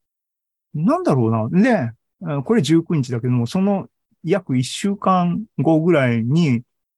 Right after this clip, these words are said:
あの、見た時の推移ね、もう落ちちゃってるんだけども、見たら、えっと、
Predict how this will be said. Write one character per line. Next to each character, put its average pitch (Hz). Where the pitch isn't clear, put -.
あ 135
の、 123
見 135
た 127
時 123
の 120
推 151
移 -
ね、 143
も 151
う 151
落 190
ち -
ち 113
ゃ 110
っ -
て 117
る 107
ん 107
だ 110
け -
ど 110
も、 113
見 196
た 123
ら、 120
え 131
っ 123
と、 123